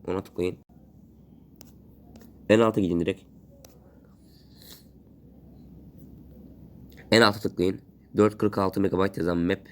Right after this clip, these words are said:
Ona tıklayın. Bu arada buradan modu da indirebilirsiniz. Download, Android, Addon, B P falan yazıyor. Onlara tıklayıp modu indirebilirsiniz. Farklı dünyalarda koyabilirsiniz bu sayede.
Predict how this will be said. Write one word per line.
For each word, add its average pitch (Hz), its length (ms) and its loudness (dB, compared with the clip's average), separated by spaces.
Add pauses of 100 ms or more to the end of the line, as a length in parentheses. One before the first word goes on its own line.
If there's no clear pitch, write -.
(340)
Ona 92 160 -2
tıklayın. 90 340 -6 (520)
Bu 104 100 4
arada 117 140 6
buradan 117 240 4
modu 110 220 2
da 107 60 2
indirebilirsiniz. 104 680 0
Download, 101 460 0
Android, 101 300 0
Addon, 98 400 -4 (440)
B 98 180 4
P 104 160 2
falan 101 200 2
yazıyor. 92 360 2 (1600)
Onlara 113 300 4
tıklayıp - 320 -2
modu 98 160 0
indirebilirsiniz. 95 680 -2 (640)
Farklı 101 280 -2
dünyalarda 92 420 2
koyabilirsiniz 90 500 0
bu 82 140 -6
sayede. 85 360 -2